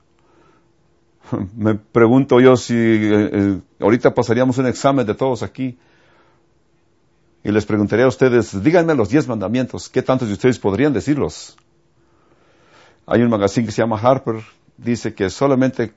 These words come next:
cuarenta por ciento de los americanos saben los, saben nomás cuatro de los diez mandamientos. Esto quizás los sorprende, pero lo que sigue,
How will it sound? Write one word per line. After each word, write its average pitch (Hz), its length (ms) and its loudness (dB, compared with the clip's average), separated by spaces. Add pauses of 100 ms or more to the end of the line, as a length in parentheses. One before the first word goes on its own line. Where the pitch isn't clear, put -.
(140)
cuarenta 143 500 2
por 110 160 -2
ciento 139 240 -2
de 123 80 -2
los 110 140 -2
americanos 107 760 -4 (3000)
saben 110 540 -2
los, 82 260 -8
saben 139 300 2
nomás 135 240 0
cuatro 185 440 2
de 135 100 0
los 110 120 0
diez 107 140 0
mandamientos. 95 800 -8 (840)
Esto 123 300 -8
quizás 117 500 -2
los 107 140 0
sorprende, 131 500 2
pero 110 240 0
lo 101 160 -4
que 98 160 -2
sigue, 139 520 -4